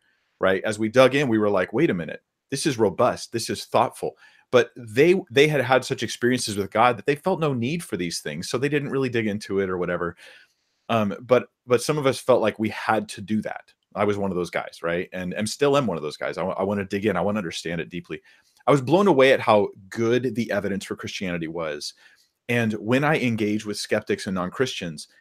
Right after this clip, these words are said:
they often think that that evidence just doesn't exist. So they don't stop and listen to it carefully enough to think about it. So my encouragement is just to think about it. Think about it, because Christianity is true. Um, because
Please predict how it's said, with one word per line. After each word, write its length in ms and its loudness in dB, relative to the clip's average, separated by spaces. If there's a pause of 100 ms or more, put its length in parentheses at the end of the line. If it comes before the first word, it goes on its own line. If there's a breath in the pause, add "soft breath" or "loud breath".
(160 soft breath)
they 120 4
often 420 2
think 640 -6
that 120 2
that 160 2
evidence 320 0
just 220 -8
doesn't 320 -4
exist. 760 -6 (340)
So 160 -2
they 80 6
don't 160 0
stop 340 2
and 100 -2
listen 260 -4
to 140 -4
it 80 -4
carefully 320 -4
enough 140 -10
to 80 -20
think 200 -8
about 140 -2
it. 60 -10
So 140 4
my 120 4
encouragement 420 4
is 80 0
just 140 -8
to 60 -8
think 200 -6
about 160 -10
it. 60 -18 (460 soft breath)
Think 180 0
about 200 -6
it, 100 -18 (220 soft breath)
because 220 -8
Christianity 540 -4
is 80 -8
true. 280 -4 (540)
Um, 440 0
because 400 -4